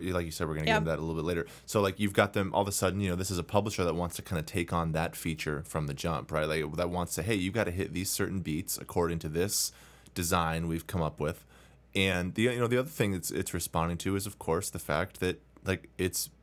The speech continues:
Speaker 1: very, <laughs> very difficult to be a novelist right now as your job. And so it says, "Okay, we'll,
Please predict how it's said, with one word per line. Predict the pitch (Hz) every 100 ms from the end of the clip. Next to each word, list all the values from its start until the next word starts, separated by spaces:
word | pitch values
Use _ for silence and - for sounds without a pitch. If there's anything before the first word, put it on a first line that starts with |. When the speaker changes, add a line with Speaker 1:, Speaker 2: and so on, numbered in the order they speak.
| - -
Speaker 1:
very, | 82 92 95 101
<laughs> | 87
very | 82 82 95
difficult | - 113 107 - 87 90 - - - - -
to | 90
be | 90 90 92 98 -
a | 95
novelist | 107 135 151 85 - - -
right | 90 85
now | 85 80 80
as | 85
your | 90
job. | 82 110 127 78 69
And | 80
so | 87
it |
says, | 87 82
"Okay, | - 113 104
we'll, | 107 120